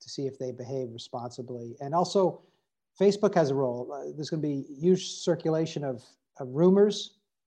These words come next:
How are they gonna deal with that? They, they need to have all hands on deck. Um, and then the other, I'll be looking at state legislatures where there's really close election.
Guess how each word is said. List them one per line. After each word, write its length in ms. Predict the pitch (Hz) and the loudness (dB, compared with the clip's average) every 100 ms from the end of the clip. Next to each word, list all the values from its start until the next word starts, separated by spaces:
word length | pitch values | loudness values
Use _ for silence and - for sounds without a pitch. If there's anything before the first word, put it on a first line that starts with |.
| _ _ | _ _
How 160 | - 160 | 2 4
are 80 | 160 | 6
they 120 | 160 | 4
gonna 180 | 147 135 | 2 0
deal 220 | 139 135 | 0 0
with 140 | 127 | 0
that? 220 | 120 101 _ _ _ - | -6 -12 _ _ _ -6
They, 140 | 143 127 170 | -6 -6 -6
they 220 | 147 143 | -4 -4
need 220 | 139 139 | -4 -4
to 80 | 139 | -4
have 100 | 127 - - | -6 -8 0
all 220 | 147 143 | 2 2
hands 340 | - 143 131 | -2 -4 -2
on 220 | 131 123 117 | -2 -4 -2
deck. 400 | 131 123 117 _ _ - | -2 -4 -8 _ _ -12
Um, 140 | 117 175 | -8 4
and 80 | |
then 120 | 196 214 175 | 6 6 6
the 80 | |
other, 200 | 175 240 220 | 6 8 8
I'll 100 | 196 | 6
be 120 | 226 | 6
looking 220 | 214 190 | 6 4
at 100 | 165 | 0
state 240 | - 180 151 | 2 2 4
legislatures 560 | 165 165 - 185 190 | 4 2 2 4 4
where 120 | 151 139 | 6 4
there's 140 | 113 | 4
really 260 | 131 175 185 | 6 8 8
close 300 | - 175 170 | 8 6 6
election. 520 | 160 165 - 226 202 | 4 4 4 2 2